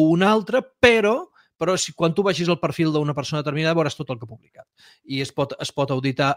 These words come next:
es pot auditar una mica més. Ah, en aquest cas, el, l'Elon, el tan criticat, eh, i Elon Musk, eh, doncs, ha fet una cosa interessant a Twitter,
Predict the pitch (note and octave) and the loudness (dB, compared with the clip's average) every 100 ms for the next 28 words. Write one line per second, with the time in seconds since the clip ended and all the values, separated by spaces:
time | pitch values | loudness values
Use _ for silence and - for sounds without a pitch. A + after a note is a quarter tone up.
0 | - - C#3+ C3+ C3+ B2+ C3 B2 A#2+ B2 | -4 -4 -4 -2 -2 -2 -4 -6 -8 -12
1 | A#2 - - - - - E3 D3+ D3+ - | -14 -16 -20 -20 -20 0 4 4 4 2
2 | F#3+ G3+ G#3+ - A3+ B3+ C#4+ - - F3 | 2 4 2 2 6 6 6 0 -2 0
3 | D#3+ D3+ D3+ D3 D3 C#3+ - C#3+ D#3+ F#3 | 2 2 2 0 -2 -2 -2 0 4 4
4 | G3+ G#3 C#3 D#3 C#3 D3+ C3+ C3+ D3 C#3+ | 4 4 2 0 2 0 0 0 2 4
5 | D3+ D3 - E3 C3+ B2+ B2+ B2 B2+ B2 | 2 0 -6 -6 -4 -4 -6 -8 -6 -4
6 | A#2+ - C3+ B2 A#2 B2 D3+ - C3+ - | -2 -4 -4 -4 -4 0 0 -2 -8 -14
7 | A#2 A#2 C3 C3+ - - - _ - D3 | -12 -6 -4 -4 -6 -20 -20 _ -10 -10
8 | - E3+ G#3 A3 F#3 F3+ D#3+ D3+ C#3 D#3 | -2 -2 0 0 2 2 2 2 0 2
9 | C3+ A#2+ G3+ E3+ G#3 | 0 0 0 2 2